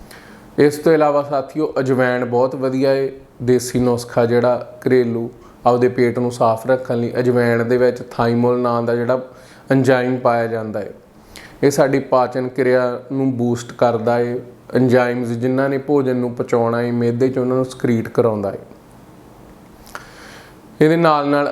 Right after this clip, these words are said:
ਅਜਵਾਇਣ ਵੀ ਬਲੋਟਿੰਗ ਵਾਸਤੇ, ਅਫਾਰੇ ਵਾਸਤੇ ਬਹੁਤ ਵਧੀਆ, ਕਿਉਂਕਿ ਸਾਥੀਓ ਜੇ ਸਾਡਾ ਪਾਚਨ ਹੀ ਕਮਜ਼ੋਰ ਹੋ ਗਿਆ ਤਾਂ ਸਾਡੇ ਭੋਜਨ ਵਧੀਆ ਤਰੀਕੇ ਨਾਲ ਪਚ ਨਹੀਂ ਪਾਉਂਦਾ, ਸੋ ਸਾਡੇ ਸਰੀਰ ਨੂੰ ਜਿਹੜੇ ਪੌਸ਼ਟਿਕ ਤੱਤ ਮਿਲਣੇ ਉਹ ਨਹੀਂ ਮਿਲ ਪਾਉਂਦੇ।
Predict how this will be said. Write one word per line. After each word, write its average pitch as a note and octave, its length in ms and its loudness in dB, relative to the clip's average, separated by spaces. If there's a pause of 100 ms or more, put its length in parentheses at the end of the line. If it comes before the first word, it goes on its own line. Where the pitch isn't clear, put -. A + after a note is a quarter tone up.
ਅਜਵਾਇਣ C3+ 460 2
ਵੀ D3 220 0
ਬਲੋਟਿੰਗ C3 600 0
ਵਾਸਤੇ, B2+ 500 -2
ਅਫਾਰੇ B2 380 0
ਵਾਸਤੇ B2 360 -2
ਬਹੁਤ A#2+ 300 0
ਵਧੀਆ, B2 380 -2
ਕਿਉਂਕਿ C#3+ 340 0
ਸਾਥੀਓ D3 420 2
ਜੇ D3+ 160 4
ਸਾਡਾ C#3 320 0
ਪਾਚਨ C3+ 480 -2
ਹੀ D3+ 80 -4
ਕਮਜ਼ੋਰ B2+ 440 0
ਹੋ C3+ 220 0
ਗਿਆ A#2+ 220 -2 (420)
ਤਾਂ C#3+ 120 2
ਸਾਡੇ C3+ 280 2
ਭੋਜਨ C3+ 500 0
ਵਧੀਆ C3 300 0
ਤਰੀਕੇ C3+ 380 -4
ਨਾਲ B2+ 120 0
ਪਚ B2+ 300 -2
ਨਹੀਂ B2+ 140 -2
ਪਾਉਂਦਾ, B2+ 560 -4 (240)
ਸੋ C#3+ 160 2
ਸਾਡੇ C3 300 2
ਸਰੀਰ B2+ 400 0
ਨੂੰ B2+ 160 -2
ਜਿਹੜੇ C3 200 2
ਪੌਸ਼ਟਿਕ B2+ 520 -2
ਤੱਤ A#2+ 340 -2
ਮਿਲਣੇ A#2 380 0
ਉਹ A#2+ 200 0
ਨਹੀਂ C3+ 120 0
ਮਿਲ B2 220 2
ਪਾਉਂਦੇ। A2+ 380 -2